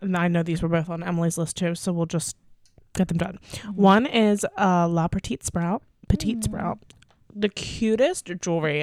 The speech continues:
Speaker 1: and I'm pretty sure she's pretty young, right? The
Speaker 2: She's,
Speaker 1: girl that,
Speaker 2: yeah.
Speaker 1: and she's just, like,
Speaker 2: Mm-hmm.
Speaker 1: incredible. Like, really, I have her, um, mirror ball ring.
Speaker 2: I do too.
Speaker 1: I know,
Speaker 2: Yeah.
Speaker 1: I bought it because of you.
Speaker 2: <laughs>
Speaker 1: Emily is my number one influencer.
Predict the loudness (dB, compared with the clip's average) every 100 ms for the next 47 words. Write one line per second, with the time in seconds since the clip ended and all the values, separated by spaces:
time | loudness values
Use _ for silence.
0 | -2 0 0 2 0 -2 -4 -2 -2 0
1 | 4 4 2 -2 -8 -6 -6 -6 -6 -4
2 | -2 -2 -4 -12 -14 -16 -20 -20 4 6
3 | 8 6 6 4 4 4 2 -4 -20 _
4 | -16 0 2 4 4 4 4 4 2 2
5 | 6 10 10 8 6 6 6 6 2 4
6 | 4 4 2 0 0 2 4 6 8 8
7 | 8 6 4 0 -6 -8 -8 -6 -6 -6
8 | -8 -14 _ _ _ _ 6 8 8 10
9 | 10 10 8 8 4 0 2 2 4 8
10 | 6 6 0 2 4 4 2 -8 -10 -2
11 | -2 0 4 6 8 6 6 0 4 6
12 | 6 4 2 0 0 0 -2 -2 0 2